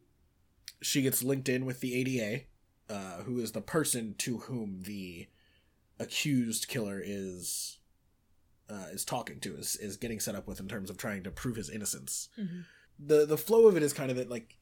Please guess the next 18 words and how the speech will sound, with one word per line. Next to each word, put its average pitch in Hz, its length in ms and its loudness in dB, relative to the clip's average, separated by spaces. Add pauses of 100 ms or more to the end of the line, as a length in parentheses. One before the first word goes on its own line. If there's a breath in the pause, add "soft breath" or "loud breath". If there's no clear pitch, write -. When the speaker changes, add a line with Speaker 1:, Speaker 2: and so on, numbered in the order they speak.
(160)
Speaker 1:
you, 175 360 4
you 170 160 0
basically 160 500 2
are 160 180 2
convinced 120 460 0
that 113 160 -4 (120)
there's, - 420 0 (340)
there's 143 240 2
some 131 140 2
merit 139 300 6
to 135 80 0
his 135 260 2
claims, 113 520 -4 (400 loud breath)
so - 140 -2
you 123 140 -2
start 143 240 4
investigating 120 600 0
it. 107 280 -4